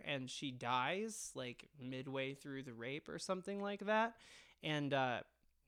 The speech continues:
yeah, she, she goes through rigor mortis while he's fucking her. And played like a comedy, with jokes and all, he and a bunch of other people try desperately to get his dick out of the girl.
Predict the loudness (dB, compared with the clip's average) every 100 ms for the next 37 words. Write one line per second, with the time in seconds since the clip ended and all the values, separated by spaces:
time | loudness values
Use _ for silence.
0 | -20 -6 2 2 2 -4 -8 -8 -4 2
1 | 2 2 0 2 2 2 0 0 -2 -6
2 | -2 0 4 2 0 -4 -6 -6 -8 -2
3 | -2 0 -8 -2 0 0 -2 -14 -20 _
4 | -2 0 -2 -8 -4 4 6 6 4 6
5 | 6 4 -2 2 4 2 -2 -6 -10 _
6 | _ _ _ _ _ -6 -4 -2 4 4
7 | 4 0 2 4 4 4 0 -8 _ _
8 | _ _ _ _ _ _ 8 10 10 8
9 | 4 4 4 2 4 4 2 -2 -4 -4
10 | -4 -6 -14 _ _ _ _ _ 2 2
11 | 6 6 6 0 -10 -10 -12 -16 _ _
12 | _ _ _ _ -6 -2 -2 0 -2 -2
13 | -4 -4 -12 _ _ _ _ _ _ _
14 | _ _ _ 4 4 2 -8 -10 -10 -14
15 | -16